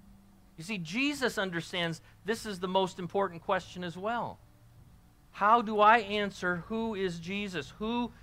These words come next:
Kurt, do you say that I am? If you turn to, or trust me, either one, Hebrews chapter ten,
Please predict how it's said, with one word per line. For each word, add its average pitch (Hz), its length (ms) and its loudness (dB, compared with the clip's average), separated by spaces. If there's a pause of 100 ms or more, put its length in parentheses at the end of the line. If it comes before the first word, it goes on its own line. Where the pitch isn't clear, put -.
(240)
Kurt, 220 400 8
do 156 100 -2
you 208 300 0
say 196 460 4
that 160 180 6
I 160 80 8
am? 139 480 0 (2000)
If - 140 -12
you 160 80 -4
turn 196 300 4
to, 165 160 2 (240)
or 151 200 2 (300)
trust 190 320 6
me, 139 240 -2 (140)
either 165 180 -2
one, 147 460 0
Hebrews 165 360 -4
chapter 165 360 4
ten, 135 440 -4